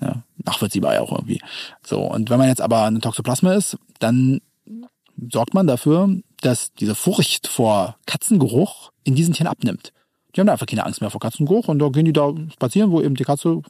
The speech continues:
riecht's nach Katze, zack, macht die Katze Schnapp und dann ist eben so, ist die Toxoplasma wieder zurück in der Katze und da will sie auch hin. Also da ist bekannt, die infizieren das zentrale Nervensystem von diesen Nagetieren und da haben sie einen gewissen Einfluss auf das Verhalten. Und nur ist bei Menschen diskutiert, weil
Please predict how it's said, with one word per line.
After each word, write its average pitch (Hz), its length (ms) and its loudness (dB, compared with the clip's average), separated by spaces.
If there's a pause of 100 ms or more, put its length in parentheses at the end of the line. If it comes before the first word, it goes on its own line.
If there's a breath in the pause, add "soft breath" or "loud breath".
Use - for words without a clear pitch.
riecht's 160 160 2
nach 127 100 2
Katze, 190 300 2 (340 loud breath)
zack, - 260 0
macht 123 180 -2
die 120 40 -2
Katze 113 420 -4
Schnapp - 280 -2
und 113 100 -4
dann 107 220 -4
ist 107 100 -14
eben 104 160 -10 (160)
so, 107 140 -12
ist - 180 -14
die 113 60 -10
Toxoplasma 127 560 0
wieder 127 180 6
zurück 113 160 0
in 104 60 2
der 90 80 0
Katze 120 240 -2
und 110 100 -2
da 98 80 0
will 101 80 -6
sie - 80 -8
auch - 80 -10
hin. - 160 -10 (560 loud breath)
Also 135 240 2
da 143 180 2
ist 190 120 -2
bekannt, 127 360 -2
die 131 80 0
infizieren 135 300 0
das 180 80 0
zentrale 143 260 0
Nervensystem 185 500 2
von 175 120 0
diesen 156 140 2
Nagetieren 156 500 2
und 139 240 0
da 127 240 -2
haben 156 140 2
sie 151 80 2
einen 143 80 4
gewissen 131 220 0
Einfluss 123 280 0
auf 110 120 -4
das - 140 -4
Verhalten. 104 360 -6
Und 113 80 -2
nur 175 80 4
ist - 80 0
bei 151 100 0
Menschen 175 240 2
diskutiert, 165 380 -2
weil 139 160 2